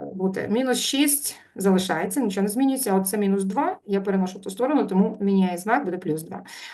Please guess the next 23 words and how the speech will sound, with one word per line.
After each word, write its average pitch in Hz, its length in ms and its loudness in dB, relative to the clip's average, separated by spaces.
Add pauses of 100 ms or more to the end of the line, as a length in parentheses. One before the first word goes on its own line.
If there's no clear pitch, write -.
Ту 208 60 -2
саму 202 220 4
процедуру 220 440 2
проробимо 196 400 4
з 185 60 2
другою 185 320 2
нерівністю. 156 480 -6
Сім 220 300 0 (200)
х - 200 -6 (460)
було, 185 320 2
не 170 100 -6
чіпаємо. 190 480 0 (240)
Чотири 214 440 4 (160)
х - 100 -8
перетягуємо 175 600 -2
туди, 160 320 -2
стане 165 320 -2
мінус 160 300 -4
чотири 240 440 0
х, - 200 -6
менше 180 320 0
або 175 100 0
дорівнює. 233 460 4